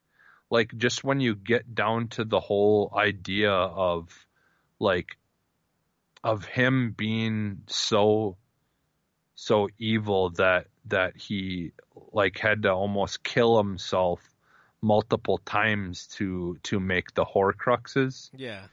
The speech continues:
Speaker 1: You know, like, to, to split a piece of himself and put it in an object, you know, multiple objects. Or, well, he had to kill someone, I think, to do it, is what it was. It was, like, he had to kill someone in order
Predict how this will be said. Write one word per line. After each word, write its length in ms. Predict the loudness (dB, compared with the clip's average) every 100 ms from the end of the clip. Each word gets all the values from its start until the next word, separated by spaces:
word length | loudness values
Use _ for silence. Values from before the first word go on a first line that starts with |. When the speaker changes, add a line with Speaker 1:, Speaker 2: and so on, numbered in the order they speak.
| _
Speaker 1:
You 100 | -2
know, 180 | 2 2
like, 220 | 2 -2
to, 260 | -2 -2 -2
to 140 | -6 -4
split 500 | -4 -2 2 2 0
a 80 | -6
piece 380 | -2 -2 0 0
of 100 | 2
himself 760 | 0 -2 0 2 2 -2 _ _ _ _ _ _ _ _ 0
and 300 | 0 0 -4
put 180 | -2
it 140 | 0 0
in 140 | -2
an 140 | -2 0
object, 640 | 0 0 0 0 0 -6
you 120 | -4
know, 120 | -4
multiple 600 | -4 -4 -4 -6 -4 -2
objects. 720 | 0 0 2 0 0 -6 -20 -20 -20 -2
Or, 160 | 2 4
well, 180 | 4 4
he 140 | 4
had 180 | 2 2
to 60 |
kill 360 | -4 0 0 0
someone, 640 | -2 -2 -2 -2 -6 -6
I 100 | -8
think, 320 | -8 -10 -10 -10
to 100 | -8
do 280 | -2 0 0
it, 160 | -4 _ _ _ _ _ _ -4
is 200 | -4 0
what 160 | 0 0
it 100 | -2
was. 440 | -4 -4 -6 -6
It 120 | -4
was, 300 | -4 -8 -10
like, 240 | -10 -10 -2
he 140 | 0
had 180 | 2 0
to 60 |
kill 340 | -6 -2 0 0
someone 400 | -2 -2 0 0
in 140 | 2
order 340 | 2 4 4